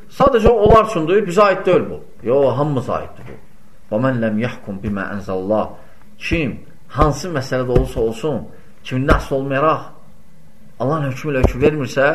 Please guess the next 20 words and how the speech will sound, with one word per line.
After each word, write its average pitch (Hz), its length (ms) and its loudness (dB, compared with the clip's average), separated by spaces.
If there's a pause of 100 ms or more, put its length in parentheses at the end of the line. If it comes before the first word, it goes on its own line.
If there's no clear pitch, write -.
(420)
onlar 113 260 2
kafirdir. 85 440 -10 (3000)
Ona 160 160 -2
görə, 175 220 4 (440)
qardaşlar, 147 640 2 (560)
yəni 123 160 -2
məqsəd 196 400 0 (180)
dərslərimizdə, 120 720 2 (140)
şərhdə 117 400 4 (680)
deməyimiz 143 460 0
budur 143 180 -2
ki, 143 200 -2 (160)
istəyimiz 127 440 -2
budur 117 160 -6
ki, - 200 -6
bu 143 100 -6
məsələ 123 480 0 (560)
ehtiyatla 127 540 -2
yanaşma 117 420 0
lazımdır. 117 540 0